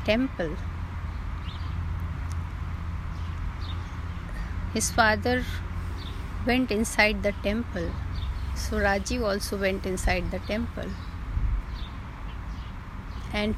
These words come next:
paid his obeisance to the god. He folded his hand in namaste and came back outside. His father also came back outside. There was a sage sitting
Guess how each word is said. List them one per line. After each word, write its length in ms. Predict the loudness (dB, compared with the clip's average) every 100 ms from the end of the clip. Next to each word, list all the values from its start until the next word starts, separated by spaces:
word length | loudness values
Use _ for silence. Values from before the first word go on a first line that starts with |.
| 0
paid 280 | 2 2 4
his 220 | 2 2
obeisance 560 | 0 0 2 2 2 2
to 100 | 2
the 160 | 2 0
god. 400 | 0 0 2 0 -2 2
He 80 | 2
folded 560 | 2 2 2 4 2 2
his 240 | 0 -2
hand 420 | 0 2 2 0 -4 -4
in 260 | 0 2
namaste 760 | 2 2 2 0 -4 -2 -2 -2 -6 -6 -6 -6 -8 -6 -6 -4
and 240 | 0 0 2
came 360 | 2 4 4
back 320 | 2 0 -4 -2
outside. 600 | 0 0 0 0 0 -4
His 240 | -2 -2
father 400 | 0 2 4 4
also 340 | 2 2 0 -4
came 340 | -2 0 0
back 260 | -2 -4 -4
outside. 500 | -4 -4 0 -2 -2 -6 -8 -8 -8 -8 -8 -8 -8 -6 -8 -8 -4
There 300 | 4 4 4
was 420 | 4 4 4 2
a 100 | 0
sage 500 | 2 2 2 2 2
sitting 680 | 2 2 2 0 0 0 -2